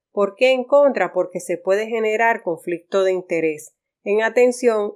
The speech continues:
a que nos sintamos cómodos trabajando con un proveedor y éste sea más favorecido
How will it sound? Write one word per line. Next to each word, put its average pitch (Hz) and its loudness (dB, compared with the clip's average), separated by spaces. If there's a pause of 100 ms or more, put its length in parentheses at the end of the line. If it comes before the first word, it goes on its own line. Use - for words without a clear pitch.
(120)
a 175 -2
que 180 -4
nos 175 -6
sintamos 190 -4
cómodos 190 -2
trabajando 165 -2
con 160 -8
un 175 -8
proveedor 220 -4
y 185 -4
éste 214 -6
sea 185 -4
más 170 -4
favorecido 196 -4